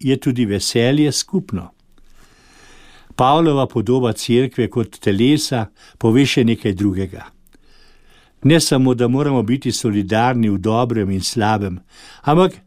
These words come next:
moramo vsak s svojim darom služiti vsem. Sveti Duh nam je podelil te darove ali talente. On je postavil v cerkvi različne službe. Hoče, da smo različni,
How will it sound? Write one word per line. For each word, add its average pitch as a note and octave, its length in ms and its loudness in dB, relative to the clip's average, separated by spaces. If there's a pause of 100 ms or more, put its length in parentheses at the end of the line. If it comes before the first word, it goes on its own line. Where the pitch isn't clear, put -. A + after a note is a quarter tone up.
(140)
moramo G3 360 2
vsak G#3 420 -4
s - 60 -12
svojim D#3+ 400 0
darom C3 400 0
služiti B2 540 -2
vsem. G2 500 -4 (1000)
Sveti F#3 340 2
Duh F3+ 320 0
nam D#3+ 200 0
je C#3 160 2
podelil C#3 540 0
te D3 160 -2
darove B2 680 0
ali G#2 240 -4
talente. A#2+ 680 0 (640)
On D#3+ 180 4
je F#3+ 100 4
postavil E3+ 640 2
v D3 40 2
cerkvi E3 460 0
različne B2+ 560 -2
službe. C3+ 640 -4 (880)
Hoče, D3 500 0
da A#2 140 -2
smo A#2 220 -4
različni, F#3 760 -2